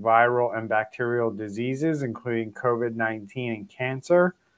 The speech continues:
And in their S E C filing, the company said that the sensitive data, including the clinical test information of two million four hundred seventy thousand individuals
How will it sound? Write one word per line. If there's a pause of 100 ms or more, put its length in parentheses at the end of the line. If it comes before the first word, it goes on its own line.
(400)
And
in
their
S
E
C
filing,
the
company
said
that
the
sensitive
data,
including
the
clinical
test
information
of
two
million (460)
four
hundred
seventy
thousand
individuals